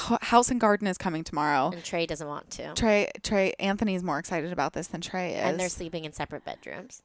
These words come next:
Speaker 1: Right. He's in the guest bedroom. And then they talk about Oliver and
Speaker 2: And how
Speaker 1: Miranda's
Speaker 2: she's cheating on
Speaker 1: like, "You're cheating on your, your husband or your boyfriend with a gay man." Uh, and Carrie's like, "That's how it works, you know? That's the loophole to dating a straight man. A
Speaker 2: And
Speaker 1: gay
Speaker 2: Miranda
Speaker 1: boyfriend."
Speaker 2: goes,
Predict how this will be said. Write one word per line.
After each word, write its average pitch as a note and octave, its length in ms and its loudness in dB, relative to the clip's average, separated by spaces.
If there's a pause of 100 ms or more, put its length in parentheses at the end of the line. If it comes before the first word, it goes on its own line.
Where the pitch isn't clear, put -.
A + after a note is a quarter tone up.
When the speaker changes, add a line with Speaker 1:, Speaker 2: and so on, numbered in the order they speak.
(140)
Speaker 1:
Right. A#2 240 2
He's E3+ 240 -4
in D#3+ 100 -4
the E3 60 -2
guest - 240 -4
bedroom. A2+ 500 -4 (600)
And F3 520 0 (220)
then A3 180 4
they G#3 100 4
talk G3 240 0
about - 220 -2 (220)
Oliver C4 760 8
and G3+ 140 4
Speaker 2:
And D#3+ 140 2
how F3 80 2
Speaker 1:
Miranda's F3 580 2
Speaker 2:
she's - 80 0
cheating A#3 400 -2
on G#3+ 160 2
Speaker 1:
like, E3 280 4 (200)
"You're F3 180 0
cheating F#3 360 0
on D#3+ 260 0
your, F3 200 -4 (300)
your F3 120 -2
husband F#3 460 -2
or F#3+ 60 0
your F3+ 220 -2
boyfriend F#3 440 0
with F3 100 -4
a E3 60 0
gay G#3+ 260 4
man." A3+ 500 2 (760)
Uh, F#3 260 2
and F#3+ 120 -2
Carrie's F#3 240 0
like, G3 160 2
"That's A#3 200 4
how B3+ 180 6
it - 60 2
works, - 340 2
you A3+ 80 2
know? G3 180 0
That's G#3+ 240 -2
the B3 120 0
loophole A#3+ 420 4
to F#3+ 100 -4
dating F3 300 0
a F#3 40 -4
straight F3+ 260 0
man. E3 260 -4
A - 40 2
Speaker 2:
And C#4 80 2
Speaker 1:
gay B3 120 4
Speaker 2:
Miranda B3+ 220 8
Speaker 1:
boyfriend." B3+ 640 6
Speaker 2:
goes, - 60 -8